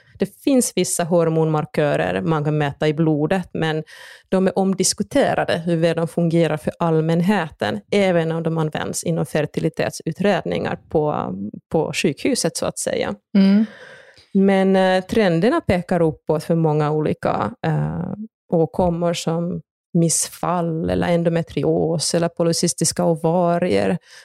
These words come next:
Speaker 1: Så man kan tänka att allt kopplas till att, eh, miljön också blir mera kemikaliserad, så att säga.
Speaker 2: Mm. Hur, hur studerar din forskningsgrupp, eh, det här?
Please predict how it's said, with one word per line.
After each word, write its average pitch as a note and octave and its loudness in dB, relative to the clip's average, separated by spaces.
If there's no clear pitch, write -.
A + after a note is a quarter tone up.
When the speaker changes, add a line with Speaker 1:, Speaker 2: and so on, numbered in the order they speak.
Speaker 1:
Så - -2
man F3 2
kan F#3 0
tänka F3+ -2
att E3+ -4
allt D#3 -4
kopplas - -4
till D3 0
att, - -4
eh, D#3+ -2
miljön F#3+ 4
också - -4
blir E3+ 2
mera F3+ -2
kemikaliserad, E3+ -2
så - -6
att - -10
säga. - -4
Speaker 2:
Mm. E3 2
Hur, C4+ -2
hur B3 2
studerar G#3 0
din E3+ -2
forskningsgrupp, - -4
eh, F3 -4
det E3+ -4
här? D#3+ -4